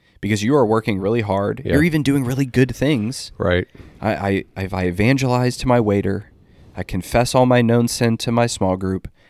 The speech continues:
Speaker 1: I do the Bible in a year plan, I go to church, I volunteer in the kids ministry.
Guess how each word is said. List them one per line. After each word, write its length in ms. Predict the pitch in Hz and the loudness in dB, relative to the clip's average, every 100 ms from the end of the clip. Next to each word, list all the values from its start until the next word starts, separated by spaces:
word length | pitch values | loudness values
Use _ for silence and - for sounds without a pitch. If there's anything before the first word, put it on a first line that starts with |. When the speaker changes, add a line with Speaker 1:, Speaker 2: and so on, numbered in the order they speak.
| _ - | _ -8
Speaker 1:
I 80 | |
do 260 | 90 113 123 | -4 0 2
the 80 | 127 | 4
Bible 320 | 110 117 123 | 4 4 4
in 80 | 123 | 2
a 40 | |
year 200 | 110 98 | 2 -2
plan, 400 | 98 98 95 95 - | -2 -4 -2 -4 -6
I 80 | 98 | -8
go 220 | - 110 | 2 2
to 80 | 131 | 2
church, 380 | - 104 95 - | 0 -2 -2 -2
I 80 | 101 | -4
volunteer 420 | 95 113 123 135 | 2 2 2 0
in 60 | 120 | 0
the 60 | |
kids 260 | 113 104 92 | 0 -4 -2
ministry. 600 | 95 92 - 92 92 92 | -4 -4 -4 -4 -4 -4